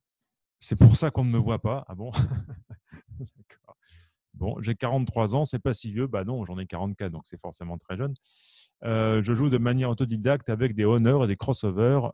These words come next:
en diffé-, bah, décidément, en différentes tonalités en diatonique. » Super.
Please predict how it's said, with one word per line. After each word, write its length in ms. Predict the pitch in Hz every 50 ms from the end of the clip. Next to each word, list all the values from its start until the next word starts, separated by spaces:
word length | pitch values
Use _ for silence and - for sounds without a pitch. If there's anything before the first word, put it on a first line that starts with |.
| - -
en 180 | 113 101 101
diffé-, 320 | 98 104 120 - - 120 104
bah, 120 | 95 90
décidément, 540 | 85 85 82 - - 95 90 95 123 139 - _ _ _ _ _ _ _ _ _ _ -
en 160 | 113 107 110
différentes 420 | 117 135 - - 131 123 139 120
tonalités 380 | 127 120 120 117 117 110 - 156
en 80 | 135
diatonique. » 580 | 117 107 135 123 107 101 101 113 147 160 - -
Super. 440 | - - - - - 139 156 147 107